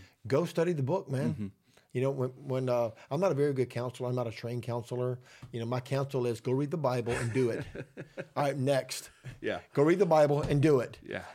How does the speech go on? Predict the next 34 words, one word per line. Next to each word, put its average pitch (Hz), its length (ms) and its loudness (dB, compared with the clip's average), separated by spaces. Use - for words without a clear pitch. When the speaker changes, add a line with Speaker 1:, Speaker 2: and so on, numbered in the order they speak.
Speaker 1:
That's 156 340 2
where 165 140 4
the 160 220 4
answers 160 320 -2
are. 170 320 0
It's 151 180 0
an 143 120 0
open 151 360 2
book 151 240 2
test. 156 380 -4
Speaker 2:
Right. 92 280 0
Speaker 1:
But 135 160 0
you 151 40 0
gotta 180 200 4
read 151 260 2
the 131 80 0
book - 500 -8
Speaker 2:
Hmm. 95 260 -8
Speaker 1:
and 139 180 2
go 180 100 4
back 190 320 0
until 165 240 -2
you 165 120 0
find 156 300 -2
the 147 180 -2
answer, 175 380 -6
you 131 140 -2
know? 147 220 0
And 190 380 0
sometimes 226 480 -2
it's 151 100 -2
just - 480 -4
a, 147 260 2
uh, 127 280 2